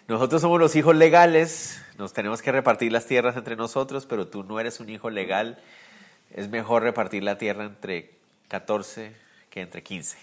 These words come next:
<laughs> ¿Entienden? Me va a tocar un pedacito más a mí. Entonces, fuera aquí. Tú no eres legal. Tú eres hijo de una ramera. No te queremos.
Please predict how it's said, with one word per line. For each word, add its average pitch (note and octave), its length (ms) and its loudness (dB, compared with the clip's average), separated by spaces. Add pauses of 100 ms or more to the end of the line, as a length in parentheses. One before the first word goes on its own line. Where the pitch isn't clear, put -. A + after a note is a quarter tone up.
(300)
<laughs> - 480 -14
¿Entienden? G2+ 360 -10
Me F2 100 -8
va D2 60 -6
a D2+ 40 -6
tocar G2 220 -6
un G2+ 60 -12
pedacito A2+ 360 -2
más D3 140 2
a E3+ 80 6
mí. D3+ 240 0
Entonces, G#2 460 -8
fuera D3 180 2
aquí. B2+ 220 -10 (180)
Tú A#2+ 140 -6
no A#2+ 120 -6
eres A#2+ 180 -4
legal. A2 460 -2 (120)
Tú G2+ 100 -4
eres G2 240 -4
hijo G2 160 -18
de F#2 40 -14
una F2+ 100 -10
ramera. E2+ 420 -14
No F#2+ 120 -8
te G#2+ 120 -4
queremos. A#2+ 420 -2